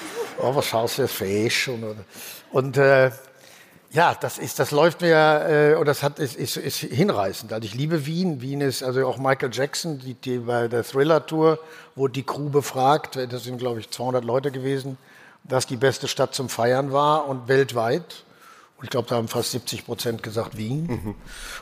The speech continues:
Speaker 1: Und das kann ich nur unterschreiben.
Speaker 2: Ja.
Speaker 1: Also Wien ist sehr sinnlich, ist sehr schnell.
Speaker 2: Hast du einen
Speaker 1: Sehr
Speaker 2: Lieblingsort
Speaker 1: viel
Speaker 2: in Wien?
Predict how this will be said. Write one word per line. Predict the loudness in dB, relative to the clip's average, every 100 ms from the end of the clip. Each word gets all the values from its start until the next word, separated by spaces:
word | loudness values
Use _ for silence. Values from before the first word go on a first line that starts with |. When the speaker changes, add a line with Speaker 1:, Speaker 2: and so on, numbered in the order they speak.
| -4
Speaker 1:
Und | -2
das | 0
kann | 0
ich | 0 0
nur | 0
unterschreiben. | 0 -2 -2 -2 -4
Speaker 2:
Ja. | -4 -4 -8 -6
Speaker 1:
Also | -2 -2
Wien | -2 -2
ist | -2 0
sehr | 0
sinnlich, | 0 -2 -2 -4 -4 -6
ist | -8 -8
sehr | -4 -2
schnell. | -2 -2 0 0 -4 -8 -8 -4
Speaker 2:
Hast | 0
du | 2
einen |
Speaker 1:
Sehr | 2 4 2
Speaker 2:
Lieblingsort | 2 -2
Speaker 1:
viel | -2
Speaker 2:
in | -6
Wien? | -8 -10